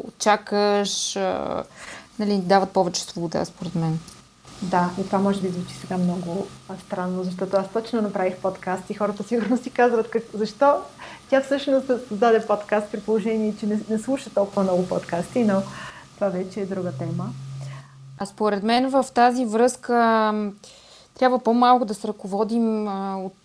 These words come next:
Speaker 1: а, това, кое е модерно, кое е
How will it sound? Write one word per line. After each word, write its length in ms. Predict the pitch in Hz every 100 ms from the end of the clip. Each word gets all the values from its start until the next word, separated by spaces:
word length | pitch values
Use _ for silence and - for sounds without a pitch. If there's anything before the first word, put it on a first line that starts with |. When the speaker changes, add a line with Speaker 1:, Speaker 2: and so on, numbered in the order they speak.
| _ - 214
Speaker 1:
а, 120 | 202
това, 340 | 202 185 220
кое 260 | 226 - 196
е 120 | 220
модерно, 1000 | 214 180 - 185 214 220 220 220 220 220 214 -
кое 200 | 190 196
е 420 | 208 208 202